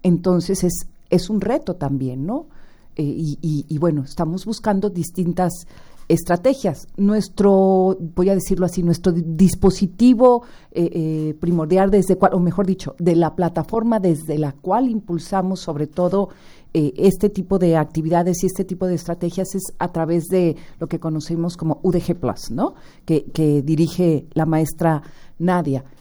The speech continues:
Pero también buscamos otras alternativas. Somos una comunidad muy grande, eh, eh, muy heterogénea, y tenemos que buscar distintas formas.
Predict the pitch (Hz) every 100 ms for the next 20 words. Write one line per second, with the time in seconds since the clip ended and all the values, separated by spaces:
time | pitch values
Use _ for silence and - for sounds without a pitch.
0 | - 202 170 175 175 202 233 202 - 180
1 | 180 175 175 175 - - 156 147 151 147
2 | 143 160 147 170 160 - 170 165 147 143
3 | 143 151 151 160 196 190 170 151 151 165
4 | - - - 143 139 - 143 135 175 190
5 | 202 147 139 160 151 160 170 - - 165
6 | 147 160 180 - 151 147 - 156 170 165
7 | - 170 151 - 131 127 - -